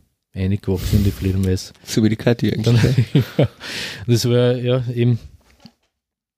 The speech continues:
Speaker 1: das war dieses, dieses eine Projekt, das wir da gemacht haben und wir haben, waren halt die, die sich drum gekümmert haben und haben dann eingelesen und wollten dann irgendwann halt einmal wirklich Fledermaus sehen und,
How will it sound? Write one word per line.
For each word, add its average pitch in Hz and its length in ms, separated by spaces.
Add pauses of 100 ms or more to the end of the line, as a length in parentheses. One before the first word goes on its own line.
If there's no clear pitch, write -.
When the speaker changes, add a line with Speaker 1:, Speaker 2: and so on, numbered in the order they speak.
(220)
Speaker 1:
das 101 160
war 120 100
dieses, 113 380
dieses 117 280
eine 110 200
Projekt, 104 360
das 110 120
wir 113 220
da - 120
gemacht 104 380
haben 113 140
und 107 180
wir 104 100
haben, 101 300
waren 101 160
halt 101 180
die, 104 80
die 104 120
sich 104 180
drum 107 180
gekümmert 113 400
haben 110 160
und 104 160
haben 101 160
dann 98 200
eingelesen 107 520
und 101 120
wollten 101 240
dann 104 100
irgendwann 104 320
halt 101 180
einmal 98 420
wirklich 104 260
Fledermaus 95 460
sehen 113 260
und, 107 220